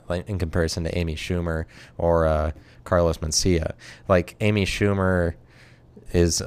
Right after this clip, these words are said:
obviously, has obviously taken people's bits if you've seen the video compilations of her, uh, parallel thinking or whatever. Like, she's obviously taken people's bits. Like, Dane Cook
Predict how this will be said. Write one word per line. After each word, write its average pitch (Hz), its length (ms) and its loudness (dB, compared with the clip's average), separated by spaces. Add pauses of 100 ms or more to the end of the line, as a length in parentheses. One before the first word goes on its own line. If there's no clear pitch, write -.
(280)
obviously, 90 720 2
has 85 200 -2
obviously 85 520 2
taken 82 280 -4
people's 85 380 -2
bits - 380 -4
if - 120 -10
you've 85 140 -4
seen 80 300 -4
the 78 40 -6
video 82 440 -2
compilations 82 840 -4
of 85 200 -6
her, 80 400 -2
uh, 80 320 2
parallel 85 400 2
thinking 82 480 -6
or 82 100 -4
whatever. 82 460 -2 (400)
Like, 85 100 -4
she's 85 220 -6
obviously 87 420 2
taken 85 300 -4
people's 85 300 -8
bits. 85 340 -4
Like, 85 180 0
Dane 101 220 -2
Cook - 300 -4